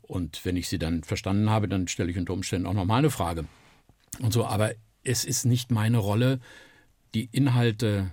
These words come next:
voranzutreiben eigentlich. Gut, ähm, gibt's mal eine Ausnahme, wir haben einen Kirchenfunk gemacht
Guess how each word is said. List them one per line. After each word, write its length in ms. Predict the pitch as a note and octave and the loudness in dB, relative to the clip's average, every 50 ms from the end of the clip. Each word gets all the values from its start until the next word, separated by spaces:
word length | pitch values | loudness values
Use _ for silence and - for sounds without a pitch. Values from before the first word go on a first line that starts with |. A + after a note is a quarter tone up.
| - _ - | -10 _ -16
voranzutreiben 1080 | - - - A#2+ G#2+ C3 C#3 B2+ - - - - - - - F#2+ F2+ E2 D#2+ F#2 E2 | -8 -2 -2 0 2 0 0 0 0 -2 -2 -2 -4 -4 -4 -4 -4 -4 -4 -6 -8
eigentlich. 720 | - - G2 F#2 D2+ D2+ C#2 - F2+ F2 E2 - - - - - - - - - - - - - - _ - | -6 -6 -6 -6 -6 -8 -10 -10 -10 -12 -10 -12 -14 -16 -16 -18 -20 -20 -20 -20 -20 -20 -20 -20 -20 _ 0
Gut, 260 | C#3+ B2 - - A#2 | 2 2 2 0 -2
ähm, 280 | A#2+ A#2+ B2 B2 - A2 | -4 -4 -4 -6 -4 -4
gibt's 220 | C#3 B2+ - - | -6 -6 -4 -2
mal 80 | A#2+ A2 | 0 0
eine 120 | A2 - | 0 0
Ausnahme, 440 | - B2+ C3 - C#3 C3+ C3+ C3+ C3 | 0 -2 0 0 2 2 4 4 4
wir 80 | A#2+ A#2 | 2 2
haben 120 | A2+ G#2+ | 2 2
einen 100 | G#2+ G#2 | 0 0
Kirchenfunk 520 | - B2+ B2+ - C#3+ B2+ - B2+ B2+ B2+ | 0 -2 0 0 0 0 2 2 2 2
gemacht 280 | C3 A#2+ A#2+ B2 B2 | 2 0 0 0 -2